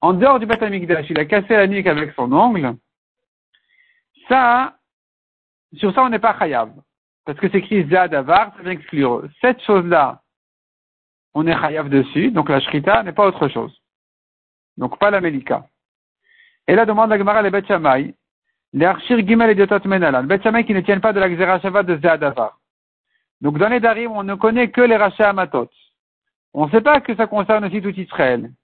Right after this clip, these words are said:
D'où Beth Shammai, ils savent que trois personnes simples peuvent annuler un Neder. Nafka leur répond la Gemara, ils apprennent Mideravasi Amar Rabbi Natan,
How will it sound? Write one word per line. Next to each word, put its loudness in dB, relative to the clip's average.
D'où 2
Beth 2
Shammai, 2
ils -10
savent 2
que -4
trois 0
personnes -2
simples -2
peuvent 0
annuler 0
un 0
Neder. -4
Nafka 0
leur -2
répond -4
la 0
Gemara, -2
ils -6
apprennent 0
Mideravasi 0
Amar 0
Rabbi -2
Natan, 0